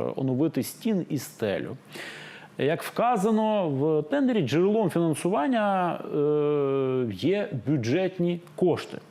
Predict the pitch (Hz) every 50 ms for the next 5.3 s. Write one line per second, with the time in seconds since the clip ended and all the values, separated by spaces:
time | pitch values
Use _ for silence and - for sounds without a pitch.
0 | - - - - - - - - - - - - - 131 190 254 254 202 135 113
1 | - - 143 127 120 113 104 95 107 135 131 113 104 - - - 104 - - -
2 | 71 65 - - 180 190 180 127 127 123 165 - 240 247 247 214 165 - - 139
3 | - - 165 185 180 185 180 156 131 - - 127 - - 143 135 127 127 165 202
4 | 180 - 156 127 110 123 151 165 147 - - 151 143 139 160 160 - - 220 226
5 | 202 135 110 101 101